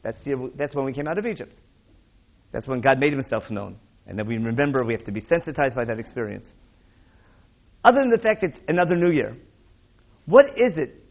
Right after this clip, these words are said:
in the seventh month that makes it a time to remember God's kingdom?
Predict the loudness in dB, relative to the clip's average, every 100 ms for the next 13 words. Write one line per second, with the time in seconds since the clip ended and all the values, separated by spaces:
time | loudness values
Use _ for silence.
0 | -8 -8 -4 -4 -4 -6 -4 -2 -2 -4
1 | -4 -4 -6 -10 -8 -10 -8 -8 -8 -10
2 | -16 -20 _ _ _ -10 -4 -2 -2 -2
3 | -2 -2 -6 -8